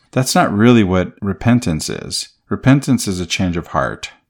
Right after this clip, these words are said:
And all of those things flow naturally from that change of heart. As a matter of fact, this reminds me of something. We have this faith versus, versus works debate with our,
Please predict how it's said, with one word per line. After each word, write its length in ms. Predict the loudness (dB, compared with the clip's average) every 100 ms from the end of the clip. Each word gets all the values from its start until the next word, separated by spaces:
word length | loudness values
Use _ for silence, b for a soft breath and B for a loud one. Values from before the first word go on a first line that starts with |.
| _ _
And 120 | 2 6
all 140 | 6
of 100 | 4
those 220 | 2 0
things 260 | 0 0 0
flow 220 | -2 0
naturally 500 | 0 -2 -2 -4 -4
from 200 | -4 -4
that 180 | -4 -4
change 240 | -4 -4
of 80 | -2
heart. 220 | 0 0
As 100 | 2
a 60 | 4
matter 160 | 4
of 60 | 4
fact, 200 | 0 -2
this 160 | -4 0
reminds 300 | 2 2 2
me 80 |
of 80 | -2
something. 420 | 0 -2 -2 -4 -6 B B B B -6
We 180 | 2 4
have 180 | 6 4
this 180 | 2 2
faith 340 | 2 2 2
versus, 360 | -4 -4 -8 -10 -6
versus 480 | -4 -2 -4 -4
works 240 | -2 -2 -2
debate 480 | -4 -2 -4 -6 -6
with 220 | -4 0
our, 440 | 2 2 -2 -8